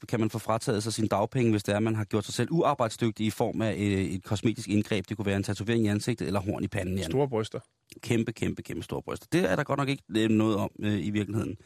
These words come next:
Speaker 1: Men, øh, debatten, den kører løst derude om, hvorvidt man skal kunne få, få, få frataget sine dagpenge her. Det synes jeg jo er... er, er, altså, det er jo rigtigt, at man tit og ofte, er det jo ens øjne, der køber noget, hvis man er ude i en reel handelssituation med virkelige mennesker. Ikke hvis man handler på nettet.
Speaker 2: Mm.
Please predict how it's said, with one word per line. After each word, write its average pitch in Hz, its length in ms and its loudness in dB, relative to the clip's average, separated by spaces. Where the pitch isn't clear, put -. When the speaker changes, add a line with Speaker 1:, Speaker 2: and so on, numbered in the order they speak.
Speaker 1:
Men, 131 200 6
øh, 135 140 6
debatten, 175 320 2
den 175 120 4
kører 165 160 6
løst 151 200 4
derude 139 200 4
om, 120 100 0
hvorvidt 123 400 2
man 123 120 4
skal 117 140 -8
kunne 113 140 -2
få, 104 520 2
få, 95 300 -2
få 95 140 -8
frataget 104 360 0
sine 110 120 2
dagpenge 107 360 -2
her. - 60 -2
Det 147 140 0
synes 160 200 2
jeg 175 60 4
jo 160 80 4
er... 147 120 -2
er, 107 640 2
er, 101 140 0
altså, 113 160 0
det - 20 -6
er 147 40 8
jo 147 40 6
rigtigt, 170 300 0
at 131 180 2
man 123 260 4
tit 175 180 2
og 127 100 4
ofte, 123 360 0
er 113 60 2
det 120 60 2
jo 120 60 2
ens 131 180 4
øjne, 101 220 4
der 117 60 0
køber 107 240 0
noget, 104 160 4
hvis 107 140 0
man 110 120 4
er 101 40 2
ude 110 260 4
i 117 60 2
en 104 140 2
reel 147 200 2
handelssituation 127 600 0
med 110 80 2
virkelige 101 280 -2
mennesker. - 280 -6
Ikke 131 160 -2
hvis 147 100 -2
man 117 100 2
handler 92 200 -2
på - 120 -8
nettet. - 240 -8
Speaker 2:
Mm. 143 140 0